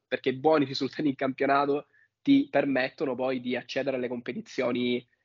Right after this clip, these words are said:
eh, più importanti, no? Che sono alla fine l'Europa League e la Champions. Anche la Conference è importante, ma non è paragonabile a queste ultime due. Quindi i-, io credo proprio che Mourinho sia inadeguato per i principali campionati europei.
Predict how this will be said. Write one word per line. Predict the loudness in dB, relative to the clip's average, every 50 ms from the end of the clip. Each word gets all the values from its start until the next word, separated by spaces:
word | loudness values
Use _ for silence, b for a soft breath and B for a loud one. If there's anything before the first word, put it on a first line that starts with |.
| _ _ -12
eh, | -12 -10 -6
più | -4 -4
importanti, | -4 -4 -4 -2 4 6 8 8 8 6 2 0 2
no? | 4 4 4 4 4 2 -2 -6 -8
Che | -10 -14
sono | -12 -8 -8 -6 -6
alla | -6 -6
fine | -6 -4 -4 -4
l'Europa | -4 -4 -4 -6 -6 -6
League | -6 -6 -6 -6 -6
e | -8
la | -8
Champions. | -8 -6 -6 -8 -8 -8 -14 -12 -8
Anche | -6 -6 -6 -4 -2
la | -2 -2
Conference | -2 -4 -6 -8 -10 -12 -12 -10 -10
è | -10
importante, | -10 -8 -10 -10 -6 -4 -4 -4 -4 -6 -6
ma | -6
non | -4 -4 -4
è | -4
paragonabile | -2 -2 -2 -2 0 0 -2 -2 -2 -6 -10 -10
a | -10
queste | -12 -10 -4 -2
ultime | -2 -2 0 0 0 2 2 2
due. | 4 6 8 8 8 B B B B B B
Quindi | B 6 8 8 8 6 4 0 -8 -20 -20 _ _ _
i-, | 0 0 4 4
io | 4 4 4
credo | 4 2 2 2
proprio | 0 0 -2 -2 -2 -2
che | 0 0 0 0 -2 -4 -8 _ -12
Mourinho | -10 -8 -6 -4 -4 -4 -4 -4 -6 -6
sia | -6 -6 -6 -6
inadeguato | -6 -6 -6 -8 -8 -6 -2 -2 -2 -2 -2 -6 -8
per | -8 -8 -8 -8 -10 -10 -10
i | -12 -12 -12 -14 -14
principali | -14 -14 -14 -12 -10 -6 0 4 4 4 4 4
campionati | 2 -2 -2 -2 -2 -2 0 0 0
europei. | -2 -2 -2 0 2 4 4 4 2 -2